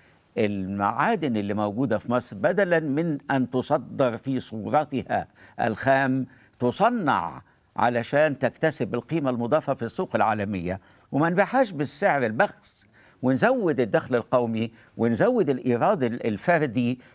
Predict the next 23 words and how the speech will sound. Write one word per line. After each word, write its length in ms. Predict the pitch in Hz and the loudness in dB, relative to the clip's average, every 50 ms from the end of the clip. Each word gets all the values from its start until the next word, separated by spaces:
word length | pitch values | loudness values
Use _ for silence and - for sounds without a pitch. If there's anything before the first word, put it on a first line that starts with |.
| _ - | _ 0
وتعم 520 | 117 123 131 - 143 151 226 277 269 220 | 0 0 2 2 2 2 2 0 0 0
حالة 320 | 202 - - 233 247 233 196 | -2 0 0 0 0 0 0
من 160 | 175 160 143 | 0 2 2
الرخاء 400 | 143 135 139 - - - 202 160 | 2 2 0 -2 0 0 0 0
الحقيقة 500 | 139 - - 160 - - 233 - - 165 | 0 0 -2 -2 -2 -2 -8 -2 0 2
على 180 | 160 143 156 175 | 2 2 0 -2
الناس. 460 | 208 311 320 220 - - - - - _ - - - - - - - - | -2 0 -2 -2 -2 -6 -16 -20 -20 _ -20 -20 -20 -20 -20 -20 -10 0
طيب، 300 | - 120 113 113 110 101 | 2 4 4 4 2 2
ده 80 | - 156 | 0 0
هيجي 300 | 160 156 160 170 156 151 | 0 2 0 0 0 0
إزاي؟ 420 | 127 107 117 143 147 139 139 135 139 - _ _ _ _ _ _ _ _ - 101 | -2 2 2 4 4 4 2 -2 -6 -12 _ _ _ _ _ _ _ _ -2 -2
ابتدى 360 | 101 - - 151 170 175 196 | 0 2 2 2 4 4 4
يتم 520 | 180 180 170 131 113 - 156 165 156 160 | 4 4 4 2 2 2 0 -2 0 0
التفكير 420 | 131 - 127 113 - - 156 160 151 | 0 2 0 0 0 2 0 0 2
في 100 | - 139 | 0 0
المثلث 480 | 117 113 113 - 147 151 139 107 - | 0 0 0 2 2 2 2 0 0
الذهبي 500 | 131 104 92 143 143 139 120 135 147 139 - - - _ | 0 0 2 2 0 2 0 0 -2 -4 -6 -16 -20 _
في 200 | - 143 151 170 | -2 0 2 2
مناطق 480 | 165 156 139 127 143 165 - 165 - - | 2 2 2 2 0 0 0 -2 -4 0
تعدينية 680 | - 143 139 127 127 135 127 131 123 98 90 82 - _ _ _ _ _ _ _ - _ _ _ - | 0 0 2 2 2 2 2 2 2 0 -2 -6 -6 _ _ _ _ _ _ _ -20 _ _ _ -6
وفي 360 | 92 95 92 - - 196 208 185 | -4 -4 -4 0 0 2 2 2
مناطق 640 | 147 120 110 107 113 139 196 226 - 214 196 - | 2 0 0 2 2 2 2 2 2 0 0 0
صناعية، 720 | - - 202 190 175 165 151 120 117 107 90 85 85 - | -2 0 0 2 2 2 2 2 0 -2 -2 -4 -8 -10